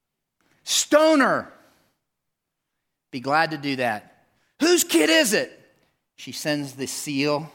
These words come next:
and the cord. "I'm having the kid of whoever owns these," and he realizes it's mine. You gotta understand the story. You can check me on this, Deuteronomy twenty-three. Because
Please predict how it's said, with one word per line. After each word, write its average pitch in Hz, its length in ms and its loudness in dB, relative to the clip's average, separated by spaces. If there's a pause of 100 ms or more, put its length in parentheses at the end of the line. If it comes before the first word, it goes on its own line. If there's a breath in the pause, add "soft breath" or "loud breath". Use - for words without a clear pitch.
(180)
and 120 100 -10
the 117 60 -10
cord. 113 440 -6 (1700)
"I'm 160 140 -6
having 165 300 -2
the 135 80 -2
kid 143 300 -4
of 110 100 -4
whoever 127 360 -4
owns 120 320 -8
these," 113 320 -8
and 104 80 -12
he 101 80 -12
realizes 110 520 -4
it's 104 200 -20
mine. 92 600 -16 (1600 soft breath)
You 127 60 -14
gotta 147 160 0
understand 139 500 -4
the 113 40 -10
story. 139 400 -2
You 139 120 -8
can 123 140 -10
check 151 300 -4
me 127 100 -6
on 120 140 -4
this, 120 120 -8
Deuteronomy 135 540 -4
twenty-three. 139 640 -8 (440 loud breath)
Because 156 720 0